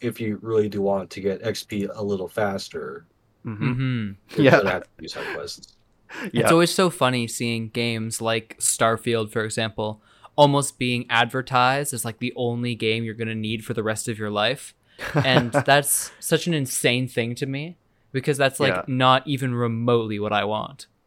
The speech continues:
Speaker 2: <laughs> Me neither.
Speaker 1: I wanna
Speaker 2: I don't
Speaker 1: have
Speaker 2: think
Speaker 1: fun. I wanna have a good game, not a mediocre experience, all right?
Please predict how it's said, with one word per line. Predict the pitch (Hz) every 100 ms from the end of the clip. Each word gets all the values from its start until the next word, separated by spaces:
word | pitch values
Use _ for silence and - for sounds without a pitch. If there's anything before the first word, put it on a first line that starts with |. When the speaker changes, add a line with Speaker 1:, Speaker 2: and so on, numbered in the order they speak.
| _ _ _ _ _ -
Speaker 2:
<laughs> | - - 170 190
Me | 131 151
neither. | 143 135 117
Speaker 1:
I |
wanna | 110 107
Speaker 2:
I | 107
don't | 151
Speaker 1:
have | 120
Speaker 2:
think | 120 - -
Speaker 1:
fun. | - - 107
I | 101 -
wanna | 113 117
have | 117
a |
good | 101 110
game, | 95 110 95 - 85 -
not | 107 104 104
a | 104 98
mediocre | 98 92 92 90 92 85 85 - _ -
experience, | 101 - 90 82 78 80 - - - -
all | 82
right? | 78 82 85